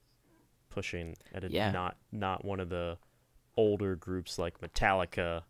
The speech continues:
Speaker 2: Dude,
Speaker 1: who have been
Speaker 2: are they even
Speaker 1: tentpoles.
Speaker 2: still doing
Speaker 1: Oh, yeah.
Speaker 2: stuff?
Speaker 1: They're touring
Speaker 2: Holy
Speaker 1: for their
Speaker 2: crap.
Speaker 1: fortieth anniversary right now.
Speaker 2: That's insane.
Speaker 1: Yeah.
Speaker 2: What about, like, Led Zeppelin? They're not doing anything, are they?
Speaker 1: Uh,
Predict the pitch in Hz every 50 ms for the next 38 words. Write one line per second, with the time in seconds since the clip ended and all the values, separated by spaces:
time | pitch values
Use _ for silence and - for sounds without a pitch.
0 | - - - _ _ _ _ _ _ _ _ _ _ - - - - - - -
1 | - _ _ _ - - 123 120 98 104 98 90 90 98 90 90 - 87 98 110
2 | 160 269 277 254 - 101 101 - - - 101 98 - 101 135 175 208 226 190 170
3 | - - 240 247 147 - - - - - - - - - _ _ _ _ _ _
4 | _ _ _ _ _ _ _ _ _ _ - 127 131 - - 156 156 170 190 180
5 | 147 120 107 - 117 107 110 110 110 - - - - 117 123 127 127 120 117 -
6 | 113 117 117 104 107 113 143 147 - 98 87 85 87 87 87 87 95 110 117 107
7 | 107 - - - _ _ _ _ _ _ _ _ _ _ _ _ _ _ - -
8 | - 117 123 - - - 95 92 92 92 95 120 131 131 - _ _ _ - -
9 | - - _ _ _ _ _ _ _ _ _ _ _ _ _ _ _ - - 131
10 | 135 151 131 110 110 101 98 98 - 190 - - - 92 104 - - 67 69 69
11 | 113 135 123 - - - 60 57 55 55 73 - - - 104 107 101 101 101 98